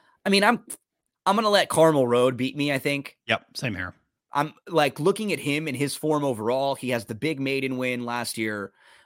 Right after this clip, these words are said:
Speaker 1: but his best race since then was in the Los Al Futurity,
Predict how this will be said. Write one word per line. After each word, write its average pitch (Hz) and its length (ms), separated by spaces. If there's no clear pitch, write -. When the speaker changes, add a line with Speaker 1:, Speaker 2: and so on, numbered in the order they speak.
Speaker 1:
but 151 160
his 131 260
best 190 300
race 170 280
since 165 320
then 202 300
was 143 180
in 190 120
the 202 100
Los 160 300
Al 151 200
Futurity, 131 760